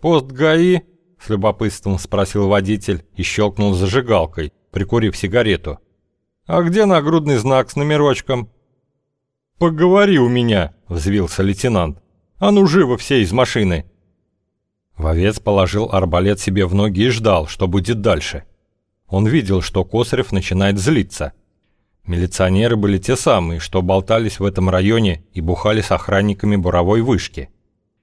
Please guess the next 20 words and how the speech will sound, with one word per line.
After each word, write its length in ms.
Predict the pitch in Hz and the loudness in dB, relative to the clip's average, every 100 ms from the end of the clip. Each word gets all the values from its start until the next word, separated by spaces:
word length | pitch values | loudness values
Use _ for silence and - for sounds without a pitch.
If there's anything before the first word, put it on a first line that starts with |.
| - | -6
Их 220 | 92 127 | -2 0
же 140 | 113 | 0
Вовец 400 | 98 92 101 110 - | 0 2 0 -4 -10
встретил 540 | - 92 110 113 117 | -10 -4 -2 -2 -2
на 120 | 107 | 0
ярмарке 580 | 90 95 107 107 95 107 | 2 2 2 -2 -2 -2
минералов. 580 | 107 123 127 87 78 - _ _ _ _ _ _ | 0 2 2 2 0 -4 _ _ _ _ _ _
Он 200 | 95 95 | -2 0
ожидал, 420 | 98 92 92 98 92 | 2 2 2 2 0
что 180 | - | -4
сейчас 380 | 87 98 - 92 | -6 -4 -2 -4
подполковник 800 | - 92 98 95 104 98 101 98 | -4 -4 -2 -2 0 0 0 -2
вынет 300 | 95 98 95 | 0 0 0
своё 340 | - 92 95 95 | -2 0 0 0
удостоверение 1080 | 98 87 87 92 92 98 113 113 90 71 - | -2 -4 -4 0 0 2 2 2 0 -2 -6
и 80 | |
устроит 500 | 90 82 - 101 101 | -4 -4 -2 -2 0
разгон 460 | 110 123 123 113 90 | 2 2 2 0 2
взорвавшимся 640 | 90 101 101 87 92 82 92 | 0 0 0 -2 -4 -4 0
ментам. 520 | 107 117 113 71 | 0 0 0 -4